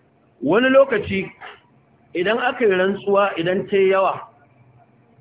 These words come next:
to za ka ga in an tashi ba a kawo jawabi na rantsuwa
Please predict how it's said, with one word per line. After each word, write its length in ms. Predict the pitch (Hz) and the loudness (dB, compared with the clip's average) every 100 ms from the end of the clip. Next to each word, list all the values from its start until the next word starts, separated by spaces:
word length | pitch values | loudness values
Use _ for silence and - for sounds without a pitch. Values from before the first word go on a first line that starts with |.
| _ 151 | _ -4
to 100 | 156 | -2
za 160 | 202 | -2
ka 100 | 208 | -2
ga 220 | 175 180 | -2 -2
in 160 | 190 208 202 | 0 -2 0
an 200 | 214 214 | -2 -2
tashi 360 | 208 208 170 | -2 -2 -4
ba 260 | 156 185 202 | -2 0 0
a 240 | 175 151 | -4 -6
kawo 540 | - 170 170 175 175 160 | -2 2 2 2 2 0
jawabi 560 | 147 151 180 165 151 | 0 2 2 2 0
na 100 | 151 | 0
rantsuwa 560 | 160 165 165 165 160 | 0 0 -4 -4 -2